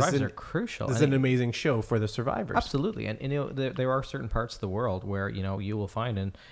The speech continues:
Speaker 1: an, an older citizen daily driving an eighty-five Prelude. That is not here. <laughs>
Speaker 2: Right,
Speaker 1: Like,
Speaker 2: right,
Speaker 1: it's
Speaker 2: yeah, you do
Speaker 1: not
Speaker 2: not
Speaker 1: here.
Speaker 2: see that,
Speaker 1: Um,
Speaker 2: yeah.
Speaker 1: it is, it is incredibly rare in that respect.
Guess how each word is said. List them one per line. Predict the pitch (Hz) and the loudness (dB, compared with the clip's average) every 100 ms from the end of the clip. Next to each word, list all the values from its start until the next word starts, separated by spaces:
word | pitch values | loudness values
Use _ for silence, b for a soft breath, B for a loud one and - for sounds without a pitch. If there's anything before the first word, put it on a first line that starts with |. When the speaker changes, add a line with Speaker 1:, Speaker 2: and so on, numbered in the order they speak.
| B | B
Speaker 1:
an, | 110 104 101 95 | -4 -2 -2 -4
an | 113 95 | -6 -2
older | 113 120 | -2 -2
citizen | 107 - 131 - 101 98 95 | -4 -4 -4 -4 -4 -4 -4
daily | 110 113 117 | -2 -2 -2
driving | 95 98 113 107 101 101 | -2 -2 -2 -2 -2 -2
an | 95 101 | -2 -4
eighty-five | 98 107 110 - 107 101 | -2 -4 -4 -2 -2 0
Prelude. | - 135 113 - - B B | -2 -2 -4 -6 -10 B B
That | 98 127 143 123 | -4 0 2 2
is | 95 | 0
not | 113 123 123 - | 0 0 -2 -4
here. | 127 147 - - | -6 -6 -6 0
<laughs> | |
Speaker 2:
Right, | 120 139 - 202 | 4 6 8 10
Speaker 1:
Like, | 165 - | 10 8
Speaker 2:
right, | 139 | 6
Speaker 1:
it's | 127 | 6
Speaker 2:
yeah, | 127 107 | 6 4
you | |
do | 110 | 6
Speaker 1:
not | 139 156 107 | 6 6 6
Speaker 2:
not | 110 101 | 4 2
Speaker 1:
here. | 95 | 0
Speaker 2:
see | - 107 | -2 0
that, | 101 92 | 0 -2
Speaker 1:
Um, | 98 101 104 | 0 0 0
Speaker 2:
yeah. | |
Speaker 1:
it | 107 | 0
is, | 110 104 - | 0 -2 -4
it | 110 | -4
is | 107 | -4
incredibly | 107 98 - 123 139 110 98 92 | -4 -6 -6 -4 -2 -2 -2 -2
rare | 92 92 95 | -2 -2 -2
in | 95 | -2
that | 90 92 | -4 -6
respect. | 90 95 - 92 - - | -8 -14 -10 -10 -10 -18